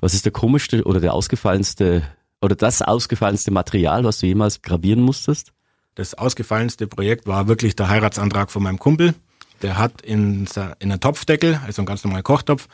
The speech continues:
Speaker 2: hat er reingravieren lassen, „Jeder Topf braucht seinen Deckel, möchtest du mein Deckel sein?“
Speaker 1: Das heißt, die hat den Deckel hochgemacht und dann war im Boden des Topfes war dann der Heiratsantrag.
Speaker 2: Genau, also der Ehering war im Topf drin und im Deckel drin war der Spruch
Speaker 1: Ach so,
Speaker 2: eben.
Speaker 1: ah, wie geil.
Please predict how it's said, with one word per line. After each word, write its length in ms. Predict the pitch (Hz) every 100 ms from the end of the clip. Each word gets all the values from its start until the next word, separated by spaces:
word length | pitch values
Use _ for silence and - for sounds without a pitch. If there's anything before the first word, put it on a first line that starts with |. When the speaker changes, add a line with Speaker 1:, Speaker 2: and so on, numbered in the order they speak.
| - _ -
Speaker 2:
hat 120 | 101
er 280 | 98 98 92
reingravieren 500 | 113 123 120 117 120
lassen, 400 | 107 110 120 113
„Jeder 260 | 101 113 110
Topf 260 | 113 -
braucht 260 | - 92 82
seinen 240 | 101 95 92
Deckel, 340 | 107 123 120 - _ _ _
möchtest 460 | 98 101 - 101 95
du 40 |
mein 380 | 92 87 90 92
Deckel 240 | 90 92
sein?“ 240 | - 78 80 - - -
Speaker 1:
Das 180 | 110
heißt, 220 | - - -
die 40 |
hat 60 | 156
den 120 | 123
Deckel 260 | 131 - 143
hochgemacht 540 | 190 - 117 98 -
und 80 | 131
dann 160 | 123
war 120 | 120 -
im 200 | 160 208
Boden 300 | - 165 190
des 180 | 156 143
Topfes 420 | 156 156 165 139
war 140 | 120 120
dann 200 | 123 120
der 280 | 117 101 -
Heiratsantrag. 760 | - 104 87 - 78 - - 80 _ _ _
Speaker 2:
Genau, 200 | - 117 104
also 200 | 104 110
der 300 | 104 107 98
Ehering 380 | 131 151 156
war 120 | 113 107
im 120 | 110
Topf 240 | 151 -
drin 180 | - 170
und 180 | 127 123
im 140 | 123
Deckel 300 | 123 127 123
drin 260 | 120 123 110
war 140 | 107
der 120 | 107 107
Spruch 180 | - 202
Speaker 1:
Ach 60 |
so, 180 | - 180
Speaker 2:
eben. 140 | 104
Speaker 1:
ah, 140 | 165 165
wie 120 | 156
geil. 300 | - 113 120